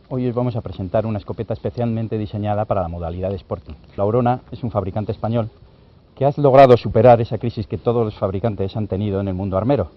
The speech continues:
una crisis que se, se centró sobre todo en los años ochenta y que la Aurona, gracias a seguir una línea muy bien determinada,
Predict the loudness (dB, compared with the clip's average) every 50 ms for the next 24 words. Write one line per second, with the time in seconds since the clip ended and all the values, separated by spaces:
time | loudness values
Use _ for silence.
0 | -20 -20 -20 -14 -8 -6 -6 -6 -4 -6 -6 -6 -6 -8 -8 -8 -10 -10 -8 -8
1 | -8 -8 -8 -10 -14 -16 -14 -14 -12 -10 -8 -8 -4 -2 -2 0 0 0 -2 -2
2 | 0 0 0 0 0 0 -2 -4 -4 -4 -4 -4 -4 -4 -2 -2 -2 -2 -2 -4
3 | -4 -6 -16 -20 -14 -10 -8 -4 -2 2 4 4 6 6 6 6 6 4 4 2
4 | 2 0 0 -2 -4 -4 -4 -6 -6 -6 -4 -4 -2 -2 0 0 0 0 0 0
5 | 0 0 -2 -2 -6 -12 -20 -20 -20 _ -4 0 2 2 2 2 2 0 0 0
6 | 0 0 2 4 6 6 6 4 2